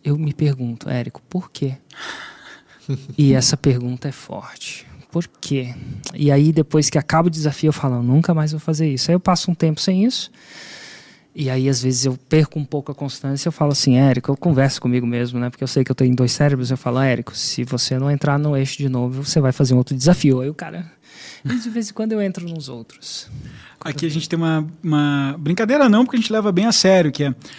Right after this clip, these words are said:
Speaker 2: às vezes, um projeto tá demorando pra pegar no tranco. Sabe quando você fala, tem uma ideia, todo mundo acha bom, e aí vai botar em prática e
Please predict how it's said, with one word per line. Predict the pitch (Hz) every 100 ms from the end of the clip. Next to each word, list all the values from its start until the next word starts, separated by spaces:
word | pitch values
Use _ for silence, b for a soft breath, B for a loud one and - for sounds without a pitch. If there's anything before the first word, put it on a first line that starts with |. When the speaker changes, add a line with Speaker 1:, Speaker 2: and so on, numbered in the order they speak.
| B -
Speaker 2:
às | 143
vezes, | 156
um | 180
projeto | 185 175 147 170 -
tá | -
demorando | 170 170 165 180
pra | 180 175
pegar | 156 151
no | 156
tranco. | 143 143 131 -
Sabe | 214 208
quando | 214 -
você | 160
fala, | - 170 160
tem | 151 170
uma | 165
ideia, | 147 151 185 180
todo | 170 165
mundo | 165 165
acha | 151 147
bom, | 139 175 185 180 B B B 170
e |
aí | 170
vai | 180
botar | 175 185
em | 180
prática | 180 175 208 202 - 190
e | 190